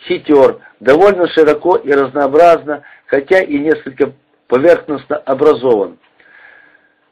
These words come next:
Крайне эгоцентричный,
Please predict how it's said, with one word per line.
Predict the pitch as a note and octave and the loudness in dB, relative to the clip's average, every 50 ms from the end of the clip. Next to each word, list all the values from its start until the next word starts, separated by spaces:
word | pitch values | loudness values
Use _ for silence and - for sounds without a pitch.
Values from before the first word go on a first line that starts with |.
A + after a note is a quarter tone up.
| _ _ _ _ _ _ _ _ _ _ _ _ _ _ _ _ _ _ _ _ | _ _ _ _ _ _ _ _ _ _ _ _ _ _ _ _ _ _ _ _
Крайне | - A2 A2+ F#3 G#3 G#3 G#3 F#3 F#3 F#3+ F#3 D#3 C3+ - C#3+ - | -4 0 2 4 4 4 2 -2 -6 -6 -6 -8 -8 -10 -8 -8
эгоцентричный, | D#3 D3 E3 D#3+ - - D#3+ D#3 C#3+ - D3+ F3 F3+ E3+ - - - D3+ C#3+ C3+ B2+ | -4 -2 -2 -2 0 -2 -4 -4 -4 -6 -6 -4 -4 -6 -8 -12 -8 -6 -6 -6 -6